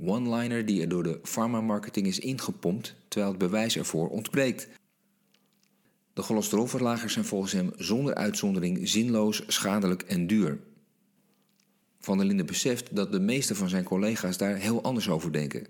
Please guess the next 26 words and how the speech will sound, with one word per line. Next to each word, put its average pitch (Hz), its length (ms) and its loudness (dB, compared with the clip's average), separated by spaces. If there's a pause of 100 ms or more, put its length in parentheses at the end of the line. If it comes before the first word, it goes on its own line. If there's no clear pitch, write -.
(880)
Zij - 160 -2
kijken 110 360 2
je, 107 200 2
citaat, 87 460 -2
"verbijsterd 98 680 0
aan 101 240 2
als 101 180 0
je 95 100 2
betoogt 101 400 0
dat 90 120 0
alle 123 220 0
cholesterolverlagende 92 1040 0
interventieonderzoeken 87 1040 -4
van 82 160 -4
voldoende 92 440 -2
grootte, 92 520 0
looptijd 90 560 2
en 85 80 -2
kwaliteit 95 580 0 (100)
geen 120 340 0
verschil 113 320 0
laten 107 280 0
zien 98 240 2
op - 100 -10
harde 87 200 2
eindpunten." 78 640 0